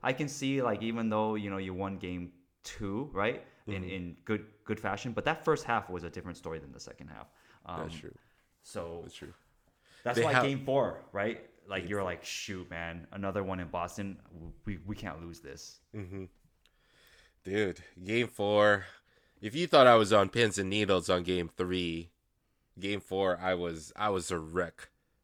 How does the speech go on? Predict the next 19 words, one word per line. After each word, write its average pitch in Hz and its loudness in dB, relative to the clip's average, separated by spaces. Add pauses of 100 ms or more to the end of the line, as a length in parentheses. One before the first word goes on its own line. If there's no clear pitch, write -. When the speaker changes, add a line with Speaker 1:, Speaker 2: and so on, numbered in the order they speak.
(100)
Speaker 2:
I 120 -2
don't 135 4
Speaker 1:
Mm. - -6
Speaker 2:
think 120 4
I 101 6
texted 98 -2
anybody, 87 -2 (640)
you 95 0
know, 87 2
Speaker 1:
<laughs> 110 -2
Speaker 2:
through 98 -2
the 92 2
first 92 -2
half, 90 -4 (680)
just - -6
because 98 -4
everything 127 0
was 98 -6
just, - -10